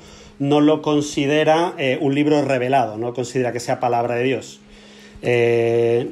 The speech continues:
mm, sí lo considera, en cambio, un libro de contenido histórico y relevante que presenta a unos personajes, eh, que, que además es, son considerados héroes nacionales, ¿no? Eh,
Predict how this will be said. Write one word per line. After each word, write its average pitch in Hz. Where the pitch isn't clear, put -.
mm, 131
sí -
lo 160
considera, 143
en 135
cambio, 139
un 131
libro 131
de 135
contenido 123
histórico 135
y 127
relevante 147
que 143
presenta 143
a 131
unos 143
personajes, 151
eh, 113
que, 120
que 127
además 123
es, -
son 120
considerados 123
héroes 151
nacionales, 131
¿no? 143
Eh, 113